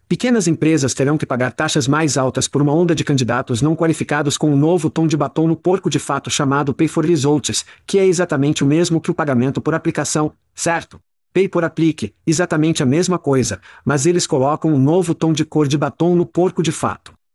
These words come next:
No lado empresarial, Pay Pay Apply está outro novo tom de batom na mesma porra. Pay por Started Apply é o que costumava ser chamado de Pay per Click nos tempos antigos, como há dez anos. Portanto, não se deixe enganar, crianças.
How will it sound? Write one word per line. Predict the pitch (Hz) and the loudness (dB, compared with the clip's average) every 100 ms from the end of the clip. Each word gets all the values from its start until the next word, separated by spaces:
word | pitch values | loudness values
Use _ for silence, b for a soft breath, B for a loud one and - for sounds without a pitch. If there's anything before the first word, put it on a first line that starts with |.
| - | -4
No | 175 | 0
lado | 156 156 151 | 2 0 2
empresarial, | 151 143 135 135 139 131 127 _ _ | 0 2 0 2 2 0 -4 _ _
Pay | 190 185 | -2 0
Pay | - 170 | 2 2
Apply | 127 143 | 2 0
está | 143 - | 0 0
outro | 139 175 180 151 | 0 0 2 2
novo | 139 180 175 156 | 4 2 2 0
tom | 170 170 | 0 0
de | 160 | 0
batom | 151 - 170 | -2 0 0
na | 165 | 2
mesma | 135 147 196 185 | 2 2 2 0
porra. | 175 135 117 92 - _ _ - | 0 0 -2 -4 -14 _ _ -2
Pay | 226 | 0
por | 208 175 | 2 -2
Started | - 143 - 127 | 0 -4 -2 -2
Apply | 120 139 147 | -2 0 2
é | 143 | 2
o | 151 | 0
que | - | -2
costumava | 202 - 156 165 165 | -2 0 0 0 0
ser | 156 156 | -2 -2
chamado | - 143 139 165 139 | 0 0 0 0 0
de | 135 | 0
Pay | 165 165 | 0 0
per | 175 - | 0 -2
Click | 160 175 151 | -2 0 0
nos | 147 - | 0 -2
tempos | 160 165 170 | -2 -2 0
antigos, | 180 175 156 123 127 - B B | 0 0 0 0 -2 -6 B B
como | 202 233 170 | 0 2 0
há | |
dez | 135 156 143 | 0 0 0
anos. | 139 90 78 - - _ _ _ _ _ _ _ _ | 0 -2 -6 -12 -12 _ _ _ _ _ _ _ _
Portanto, | 143 - 160 165 156 165 b b | -4 -2 0 0 -2 -4 b b
não | 185 226 | 0 0
se | 208 | 0
deixe | 160 185 180 | 0 0 2
enganar, | 180 175 127 135 - _ _ - | 2 2 0 -2 -6 _ _ -6
crianças. | 185 185 131 104 - - - | 0 2 0 -2 -4 -6 -8